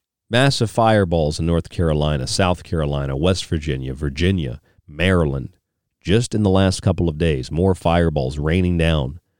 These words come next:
reports from C B S to the New York Post. These stories don't really get a lot of media attention because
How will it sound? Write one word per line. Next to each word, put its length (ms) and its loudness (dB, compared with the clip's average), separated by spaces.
reports 400 0
from 140 -6
C 200 0
B 160 4
S 240 2
to 100 -6
the 80 -2
New 100 2
York 260 2
Post. 500 -2
These 180 2
stories 320 2
don't 160 0
really 220 2
get 140 0
a 40 2
lot 240 2
of 80 -4
media 340 0
attention 600 -4
because 480 2